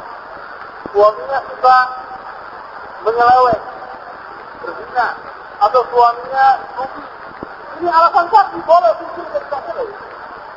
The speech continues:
Kalau sudah mengingatkan suami sudah mau kembali, maka boleh susu dalam hal yang seperti ini. Ini juga sebenarnya sama.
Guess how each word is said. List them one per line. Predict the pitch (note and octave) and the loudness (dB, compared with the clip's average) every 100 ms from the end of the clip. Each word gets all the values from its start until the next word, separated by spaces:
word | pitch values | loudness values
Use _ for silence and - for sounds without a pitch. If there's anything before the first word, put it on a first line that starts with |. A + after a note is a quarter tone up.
| - - - - - - - - - | -16 -16 -16 -16 -16 -16 -16 -16 -2
Kalau | F3 F#3 | 4 4
sudah | G#3+ A3+ | 4 0
mengingatkan | A#3 A#3+ B3 B3+ A3+ | 0 0 2 2 4
suami | A3+ A3 A3 | 4 4 0
sudah | - G#3+ | 2 2
mau | G#3 G3+ G3+ - | 4 4 2 -2
kembali, | G#3+ A#3+ A#3+ G#3+ - - - - - - | 4 4 4 -2 -10 -16 -16 -16 -14 -2
maka | F#3+ G#3 F#3 | -2 0 2
boleh | G3+ E3 - - F3 | 2 0 -8 -12 -12
susu | - F3+ G3 - - - - - F3+ F3 | -10 -12 -12 -14 -18 -14 -14 -10 -10 -2
dalam | D#3 - | -2 2
hal | A3 G3+ | 2 2
yang | F#3 F3 | -4 -8
seperti | - F3+ - - | -8 -8 -10 -12
ini. | - - - - - - - - - - - - - - - - - - - - - | -16 -16 -16 -16 -18 -18 -18 -18 -18 -16 -16 -14 -16 -16 -16 -16 -16 -18 -18 -18 -18
Ini | - - | -16 -16
juga | F4 A#3+ | -6 -4
sebenarnya | G#3 - - - - - - G3+ A3 A#3+ - | -4 -10 -18 -18 -18 -16 -8 -6 -6 -8 0
sama. | A3 F#3+ | 0 0